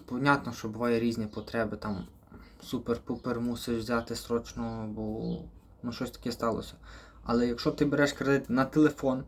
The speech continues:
який тобі по суті не треба, бо він, бо ти хочеш про-, чи на машину, яку тобі по суті не треба, маю на увазі, що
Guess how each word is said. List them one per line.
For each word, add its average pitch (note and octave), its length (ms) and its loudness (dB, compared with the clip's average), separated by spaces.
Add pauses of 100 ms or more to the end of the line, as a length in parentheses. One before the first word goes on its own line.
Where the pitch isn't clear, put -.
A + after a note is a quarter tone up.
(240)
який - 240 -6
тобі C3+ 320 2
по C3+ 160 -6
суті C3+ 320 -2
не C3+ 120 0
треба, C3 340 0
бо B2+ 180 -4
він, C3+ 180 -2 (360)
бо - 60 -8
ти - 120 -4
хочеш - 320 -4
про-, C3 180 -6
чи D3+ 200 4
на D#3 120 6
машину, C3 600 2
яку B2+ 240 -4
тобі B2+ 260 -2
по - 120 -10
суті C3+ 320 -2
не B2+ 140 0
треба, B2 440 0 (760)
маю A#2+ 460 0
на B2 80 0
увазі, B2 240 4
що - 100 -12